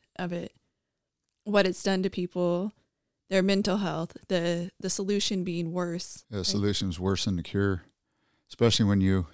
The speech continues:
Speaker 2: don't allow surfers down at the beach to surf during the period where we were, uh, locked down.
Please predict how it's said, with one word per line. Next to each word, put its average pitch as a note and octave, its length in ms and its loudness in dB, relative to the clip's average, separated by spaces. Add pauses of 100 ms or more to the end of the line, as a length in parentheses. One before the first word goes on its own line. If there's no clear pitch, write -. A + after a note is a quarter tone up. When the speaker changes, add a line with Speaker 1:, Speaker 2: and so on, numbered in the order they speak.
Speaker 2:
don't A2+ 180 4
allow G2 240 4
surfers G2+ 540 2
down F#2+ 200 0
at F2+ 80 -2
the - 80 -6
beach G2 380 -2
to - 100 -8
surf G2 460 0
during F#2 340 0
the F2 320 -4 (240)
period F#2+ 460 2
where F2+ 260 0
we F2+ 160 -2
were, F2+ 420 -2
uh, D2+ 180 -8
locked F2 360 -2
down. F#2 320 0